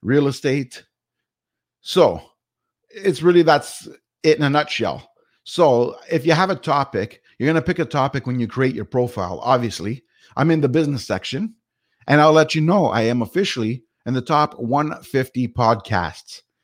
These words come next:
At least that's the notification and what, you know, I was sent. I went to look, and there it was. I was kinda surprised myself. But hey,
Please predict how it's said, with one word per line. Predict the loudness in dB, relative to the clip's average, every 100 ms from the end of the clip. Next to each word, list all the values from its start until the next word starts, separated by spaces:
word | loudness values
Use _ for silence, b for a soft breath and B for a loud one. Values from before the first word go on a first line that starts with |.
| _ -2
At | 2
least | 2
that's | 2 -2
the | 0
notification | -2 -2 -4 -4 -4 -2 -2 -2
and | -2 -4 -6 -4
what, | -4 -2
you |
know, | -2 -4 -4
I | -2
was | -2 2
sent. | 2 2 -2 -12 b b
I | 2
went | 4
to | 4
look, | 4 4 2
and | -4
there | 0 2
it | 4
was. | 4 2 -2 -12 _ _ -4
I | -2
was | 0
kinda | -2 -4
surprised | -4 0 0
myself. | 0 -6 -4 -2 -4 -8 _ _ _ _ -2
But | 2
hey, | 4 2